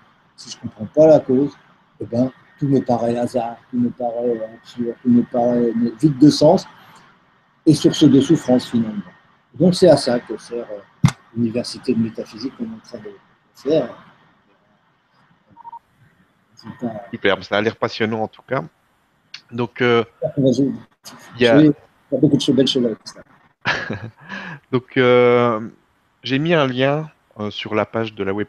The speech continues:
Speaker 2: T V où vous pouvez télécharger, tu offres un e-book.
Speaker 1: Oui,
Speaker 2: Euh,
Speaker 1: sur les hasards, justement, notamment.
Speaker 2: Voilà, donc, euh, vous pouvez le télécharger. Donc, le lien, de toute façon, c'est université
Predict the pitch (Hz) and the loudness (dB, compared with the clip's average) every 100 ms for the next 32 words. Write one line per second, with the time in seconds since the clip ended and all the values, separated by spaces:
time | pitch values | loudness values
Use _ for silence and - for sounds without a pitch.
0 | _ 117 107 131 156 175 - _ _ _ | _ -10 -4 -2 -2 -6 -12 _ _ _
1 | _ _ 107 110 104 104 _ 110 117 117 | _ _ -12 -10 -10 -12 _ -6 -4 -2
2 | 113 - 107 110 123 123 - 107 - 101 | -2 -2 -4 0 -2 -2 -4 -4 -2 -4
3 | 101 101 123 - - _ _ _ _ _ | -4 -6 -12 -14 -20 _ _ _ _ _
4 | _ _ _ 147 202 196 165 139 123 - | _ _ _ 6 8 8 6 -2 -10 -6
5 | 147 170 151 175 170 185 139 143 - 139 | -6 2 4 6 6 4 2 -4 -2 -2
6 | 135 120 117 123 117 _ _ _ _ _ | -2 -6 -10 -14 -14 _ _ _ _ _
7 | _ _ _ _ 104 104 110 120 107 107 | _ _ _ _ -2 2 2 2 -2 -6
8 | - 104 101 101 101 101 98 - - - | -4 0 2 2 2 0 -2 -18 -20 -20
9 | - 107 135 139 127 - 117 110 110 110 | -16 -14 -2 2 2 2 -2 -2 -4 -4
10 | 120 160 135 117 - - 113 123 120 131 | -6 -6 -6 -10 -16 -10 -2 -2 0 -2
11 | 113 - - 117 - 143 147 - - 135 | -4 -6 -6 -6 -6 -8 -8 -10 -4 0
12 | 135 - _ 160 151 143 135 127 - - | 0 -2 _ -8 -6 -2 -2 -2 -6 -14
13 | - 135 139 147 | -8 -2 0 0